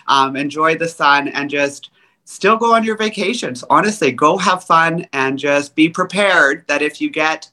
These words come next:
covid, you might not be able to return for fourteen days. So have a backup plan for fourteen days.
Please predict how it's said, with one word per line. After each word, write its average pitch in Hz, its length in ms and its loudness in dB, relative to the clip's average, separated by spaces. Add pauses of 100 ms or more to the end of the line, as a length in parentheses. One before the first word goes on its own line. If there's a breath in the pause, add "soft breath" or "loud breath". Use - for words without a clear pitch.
(240)
covid, 170 360 0
you 143 80 -4
might 135 180 -2
not 139 180 -2
be 139 80 -4
able 139 140 -2
to 135 60 -4
return 139 360 0
for 143 160 -6
fourteen 135 440 0
days. 127 260 0
So 131 80 -4
have 123 180 -2
a 147 60 0
backup 139 440 -2
plan 120 240 0
for 123 140 -10
fourteen 123 420 -2
days. 113 240 2